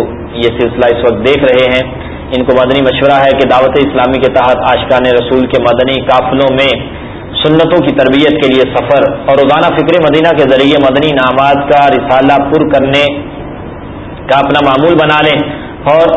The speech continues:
اور ہر مدنی ماہ کے ابتدائی دس دن کے اندر اندر اپنے یہاں کے ذمہ دار کو یہ رسالہ جمع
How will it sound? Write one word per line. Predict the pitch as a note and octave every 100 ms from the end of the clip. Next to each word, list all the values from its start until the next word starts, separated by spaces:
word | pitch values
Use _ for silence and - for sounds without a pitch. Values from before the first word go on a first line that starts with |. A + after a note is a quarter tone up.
| D#3+
اور | E3 C#3
ہر | D#3 F3
مدنی | D3+ C#3 D3+ B2+
ماہ | B2+ B2+
کے | D#3+ D3+
ابتدائی | D3 D3 E3+ F3 C#3
دس | C3+
دن | C#3 C3
کے | B2
اندر | A#2 A#2
اندر | A2 G#2+ G2+ - - - -
اپنے | E3 D3+ C3
یہاں | B2+ C3+
کے | C3
ذمہ | B2+ C3 A#2+
دار | B2 B2+ C3
کو | B2+
یہ | B2+
رسالہ | A#2 - A#2+ B2+ B2+ B2 - - B2+
جمع | B2+